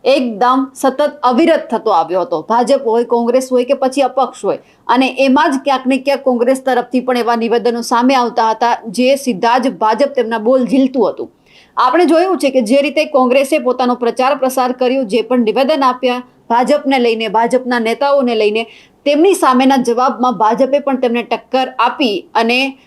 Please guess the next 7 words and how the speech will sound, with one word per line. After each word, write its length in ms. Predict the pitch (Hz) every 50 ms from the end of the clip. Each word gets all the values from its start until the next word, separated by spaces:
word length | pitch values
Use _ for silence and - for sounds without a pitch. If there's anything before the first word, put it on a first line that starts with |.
| _ -
સીધા 400 | - - 269 262 269 262 254 277
જ 100 | 262 285
સણસણતા 640 | 262 - 277 262 247 254 262 247 233 220 240 240
જવાબ 300 | 247 185 247 254 262 254
પણ 220 | 254 254 - 196 175
આપ્યા. 320 | - - - - 180 - - _ _ _ _ _ - _ _ _ _ _ -
એમાંથી 320 | 269 285 311 339 359 359